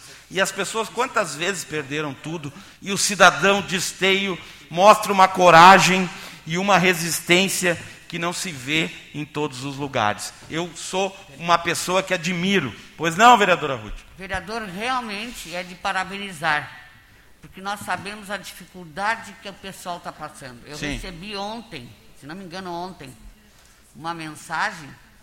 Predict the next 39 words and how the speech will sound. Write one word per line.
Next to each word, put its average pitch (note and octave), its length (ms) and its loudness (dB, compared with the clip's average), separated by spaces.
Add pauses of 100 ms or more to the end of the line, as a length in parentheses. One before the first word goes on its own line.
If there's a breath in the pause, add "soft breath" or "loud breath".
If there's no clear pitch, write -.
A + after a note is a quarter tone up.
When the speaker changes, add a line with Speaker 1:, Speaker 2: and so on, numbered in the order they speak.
(380)
Speaker 2:
de C#3+ 140 -18
um A3 100 -16
cidadão G3 680 -8
que A3+ 160 -20
fez G3+ 400 -14
um A3 80 -16
empréstimo F#3+ 720 -10
pra F3 160 -12
comprar F3 400 -12
alguma G3 400 -6
coisa G3+ 320 -14
porque - 240 -20
ia G#3 220 -6
abrir. G3+ 360 -10 (920)
Aí F3+ 160 -4
não G#3+ 180 -10
abriu, G3+ 540 -6 (220)
ele G3 120 -16
não G3+ 120 -12
vai G3 180 -8
ter G3+ 180 -16
nem A3+ 200 -14
como A3+ 260 -14
pagar. C#3 500 -8
Speaker 1:
Muito C#3 260 -8
difícil B2+ 440 -8
isso. - 220 -14
Situações E3+ 580 0
Speaker 2:
Então, - 800 -8
Speaker 1:
É, C#3 40 6
exatamente. D#3 840 2
Speaker 2:
então A#3 260 -6
eu B3 100 -6
digo G#3+ 240 -12
assim, G#3 280 -12
ó, F3+ 100 -8
que F#3 220 -18
coisa C4 480 -6
boa G#3+ 400 -10